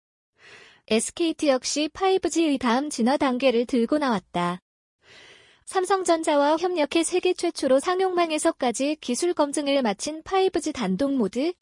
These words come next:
에스에이, 옵션사를 공개한다. 파이브지 옵션사는 파이브지 코어와 기지국 장비만을 이용하는 단독 모드, 에스에이, 기술인 옵션 이에서 한 단계 진화한 방식으로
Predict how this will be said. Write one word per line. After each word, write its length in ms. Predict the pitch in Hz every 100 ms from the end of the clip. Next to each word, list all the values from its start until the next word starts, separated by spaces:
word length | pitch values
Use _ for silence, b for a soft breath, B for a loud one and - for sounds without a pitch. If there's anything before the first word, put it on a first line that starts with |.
| _
에스에이, 580 | 190 190 220 185 208 302 - _
옵션사를 680 | 233 233 - 370 349 349 320
공개한다. 880 | - 226 226 294 269 208 180 180 180 _ _ _ _ _
파이브지 460 | - 381 381 359 330
옵션사는 760 | 285 196 311 311 302 277 311
파이브지 500 | - 381 381 370 330
코어와 380 | - 339 339 330
기지국 460 | 339 220 262 311 311
장비만을 640 | 269 214 269 302 302 311
이용하는 580 | 202 233 262 220 247 294
단독 380 | 233 196 254 269
모드, 360 | 208 202 285 359 b b b b b
에스에이, 600 | 190 - 214 185 233 320 - _
기술인 480 | 254 240 320 320 311
옵션 420 | 214 - 285 285
이에서 440 | 226 269 - 285
한 180 | - 381
단계 380 | 381 359 349 349
진화한 440 | 277 233 240 262
방식으로 720 | 277 202 226 262 165 202 311